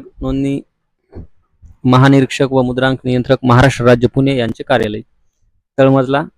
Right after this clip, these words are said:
नवीन प्रशासकीय इमारत, विधान भवनासमोर, पुणे चारशे अकरा झिरो झिरो एक. जाहिरात क्रमांक एक दोन हजार पंचवीस, म्हणजे दोन हजार पंचवीस ची ही पहिली जाहिरात आहे. तर मित्रांनो,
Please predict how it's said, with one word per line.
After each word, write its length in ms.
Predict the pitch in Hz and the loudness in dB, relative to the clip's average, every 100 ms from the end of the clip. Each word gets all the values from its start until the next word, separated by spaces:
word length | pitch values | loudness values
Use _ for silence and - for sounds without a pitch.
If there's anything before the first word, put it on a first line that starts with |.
| _ | _
नवीन 320 | 127 135 151 | 0 2 2
प्रशासकीय 600 | 143 127 139 127 - 131 123 | 0 -4 -4 -6 -6 -6 -6
इमारत, 300 | 127 131 135 - 127 | -6 -8 -10 -14 -10
विधान 260 | 127 139 | -6 -6
भवनासमोर, 500 | 117 120 113 123 120 | -6 -8 -10 -12 -14
पुणे 300 | - 127 131 | -10 -8 -8
चारशे 320 | 120 120 - | -4 -6 -6
अकरा 220 | 113 139 - - | -8 -8 -10 -12
झिरो 180 | 117 110 | -8 -6
झिरो 180 | 104 117 | -6 -8
एक. 240 | 107 _ _ _ _ _ _ _ _ _ _ _ _ _ 113 | -12 _ _ _ _ _ _ _ _ _ _ _ _ _ 0
जाहिरात 280 | 127 127 135 | 4 4 2
क्रमांक 400 | - 131 120 117 - - _ _ _ - - 135 | 2 0 0 -4 -10 -14 _ _ _ -20 -6 0
एक 280 | 135 - - | 0 -2 -8
दोन 180 | 120 110 | -6 -6
हजार 180 | 117 | -6
पंचवीस, 340 | 131 117 104 - | -8 -10 -12 -10
म्हणजे 140 | 117 117 | -8 -4
दोन 140 | 135 | 0
हजार 160 | 135 135 | 0 -2
पंचवीस 340 | 135 123 - | -4 -8 -10
ची 120 | 139 | -8
ही 120 | 139 | -8
पहिली 320 | 156 131 123 117 | -4 -4 -4 -2
जाहिरात 280 | 113 113 - | -2 -2 -4
आहे. 180 | 98 120 - _ _ _ _ _ _ - - _ _ | -10 -12 -20 _ _ _ _ _ _ -20 -20 _ _
तर 60 | 127 | -2
मित्रांनो, 420 | 139 147 147 151 | 0 0 -2 -6